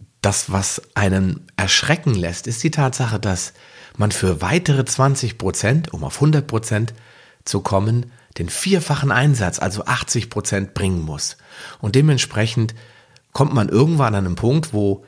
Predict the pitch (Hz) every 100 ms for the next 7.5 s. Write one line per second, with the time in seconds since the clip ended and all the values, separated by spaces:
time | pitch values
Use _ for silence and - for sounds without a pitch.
0 | _ 104 92 90 - 87 92 - 110 104
1 | - - _ - - 104 - 90 - 95
2 | 98 69 - - - _ _ _ - -
3 | 101 170 160 92 92 78 82 87 - 110
4 | 107 101 110 113 - 110 95 - - -
5 | - - _ _ - 113 131 120 - 87
6 | 82 120 123 - 95 87 104 117 110 -
7 | 92 - 101 104